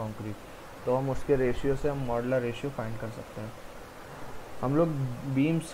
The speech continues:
को design के लिए methods पढ़ रहे हैं, तो हम लोग इस designing में different types of beams, अ, को design करते हैं। जैसे पहली जो beam है, वो आपकी singly beam है।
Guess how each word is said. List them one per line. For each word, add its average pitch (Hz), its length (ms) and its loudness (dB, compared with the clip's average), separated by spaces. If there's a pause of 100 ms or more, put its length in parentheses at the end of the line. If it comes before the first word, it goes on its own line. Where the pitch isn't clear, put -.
को 165 80 4
design 143 500 2
के 151 140 2
लिए 151 220 6
methods 143 460 0
पढ़ 123 200 2
रहे 120 180 0
हैं, 151 140 -2
तो 147 520 4
हम 135 220 -2
लोग 151 240 4 (120)
इस 139 200 -2 (260)
designing 131 540 2
में 160 280 -2 (540)
different 143 260 0
types 139 280 6
of 151 120 2
beams, 139 380 0
अ, 131 460 -2 (100)
को 147 80 6
design 127 420 0
करते 123 280 0
हैं। 160 140 -4 (400)
जैसे 135 200 2
पहली 139 440 4
जो 151 120 2
beam 135 300 2
है, 143 120 0
वो 143 80 4
आपकी 131 320 2
singly 135 460 0
beam 113 220 0
है। 110 160 -4